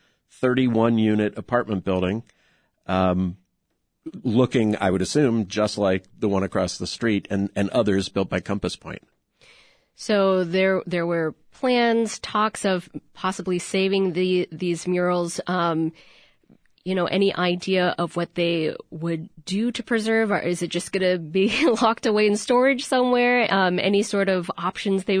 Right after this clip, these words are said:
Speaker 2: they were kind of mulling over?
Speaker 1: You know, they, they haven't figured out what to do. They've been trying to get the building sold, or trying to get the deal done, trying to get the approval from the city to tear these buildings down.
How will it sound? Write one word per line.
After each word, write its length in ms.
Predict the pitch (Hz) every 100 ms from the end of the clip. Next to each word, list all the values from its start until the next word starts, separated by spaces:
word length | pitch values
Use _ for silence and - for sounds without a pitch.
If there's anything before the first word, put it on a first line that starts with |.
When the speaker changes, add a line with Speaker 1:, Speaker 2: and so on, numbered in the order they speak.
| -
Speaker 2:
they 100 | 180
were 100 | 185
kind 220 | - 196
of 200 | 190 -
mulling 340 | - 185 190 196
over? 300 | 196 208 214 _
Speaker 1:
You 120 | 143
know, 160 | 165 190
they, 260 | 175 170
they 280 | 160 131 156
haven't 260 | 170 185 175
figured 240 | 165 147
out 140 | 139 120
what 120 | 120
to 60 | 120
do. 240 | 101 67 -
They've 220 | 120 117
been 300 | 107 120 117
trying 220 | 113 139 139
to 80 |
get 160 | 131 127
the 80 | 127
building 340 | 123 117 117
sold, 380 | 113 110 107 110
or 80 | 107
trying 220 | 151 135
to 40 |
get 160 | 120 113
the 80 | 113
deal 500 | 98 117 110 104 - - _ _ _ _ - 120 123
done, 440 | 107 113 104 104 98
trying 220 | 120 110
to 80 | 107
get 160 | 110
the 120 | 120
approval 460 | 107 - 131 113 113
from 420 | - 110 107 104 104
the 340 | 107 101 90 -
city 480 | - - 120 104 101
to 140 | 110
tear 440 | 101 113 107 104 101 _
these 340 | 101 104 104 92
buildings 460 | 117 104 101 90
down. 340 | 107 104 95